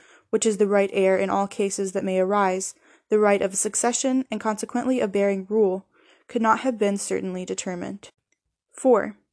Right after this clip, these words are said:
that if even that had been determined, yet the knowledge of which is the eldest line of Adam's posterity, being so long since utterly lost,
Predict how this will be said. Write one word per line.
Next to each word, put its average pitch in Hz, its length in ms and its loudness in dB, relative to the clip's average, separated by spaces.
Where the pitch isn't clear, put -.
that 226 140 0
if 226 160 0
even 262 320 4
that 214 280 2
had 190 140 -2
been 185 140 -2
determined, 180 540 -8
yet 202 160 -4
the 214 80 -4
knowledge 202 400 0
of 202 160 -2
which 202 220 -2
is 254 100 -2
the - 140 0
eldest 214 340 2
line 190 240 -2
of 185 140 -4
Adam's 214 400 2
posterity, 185 640 -2
being 220 180 2
so 240 300 6
long 214 260 2
since 208 240 -4
utterly 202 300 0
lost, 196 520 0